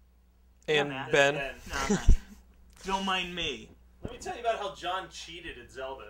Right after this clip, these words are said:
Speaker 2: Oh, dude, I totally cheated.
Speaker 3: <laughs>
Speaker 2: You, you know how
Speaker 1: You
Speaker 2: I
Speaker 1: cheated at Zelda, son?
Speaker 2: You know how angry I get when I, you saw me playing Skyward Sword and
Speaker 1: No,
Speaker 2: how the
Speaker 1: God,
Speaker 2: fucking
Speaker 1: you
Speaker 2: shit was annoying.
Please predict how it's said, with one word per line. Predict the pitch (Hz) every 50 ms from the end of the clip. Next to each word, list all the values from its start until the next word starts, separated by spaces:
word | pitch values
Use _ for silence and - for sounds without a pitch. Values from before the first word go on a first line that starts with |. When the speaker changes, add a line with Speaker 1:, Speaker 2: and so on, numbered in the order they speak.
| - - -
Speaker 2:
Oh, | 170 170
dude, | 147 160 180 160
I | 139
totally | 135 160 165 165 165 156
cheated. | - - 165 135 127 113 -
Speaker 3:
<laughs> | - - - - - - - - 202 - - 233 - - 233 -
Speaker 2:
You, | 196 180 202 240 214
you | 190 233 262
know | 240 240 233 208
how | 185 180 170
Speaker 1:
You | 165 165
Speaker 2:
I | 170
Speaker 1:
cheated | - - 196 214 240 233 -
at | 196 -
Zelda, | - - 147 160 185 220 220
son? | 214 - 277 277 277 -
Speaker 2:
You | 147 180 214
know | 254 254
how | 226 208 175 139
angry | - 123 139 147 147 147 160 160 160 156 147 127
I | 139 139 135
get | 135 131 127 123 117 117
when | 123 123
I, | 123 120 120 123 131 135 135
you | 147 160 170 160
saw | - - 185 170
me | 156 143
playing | 131 - 139 123 120
Skyward | - - 127 120 117 113
Sword | - - 123 113 110
and | 107 107
Speaker 1:
No, | 127
Speaker 2:
how | 117
the | 113 113
Speaker 1:
God, | - -
Speaker 2:
fucking | 147 131 139 131 123
Speaker 1:
you | 123
Speaker 2:
shit | - - 147 135
was | 127 127 123 113 - - -
annoying. | 127 120 120 117 120 113 107 107 - -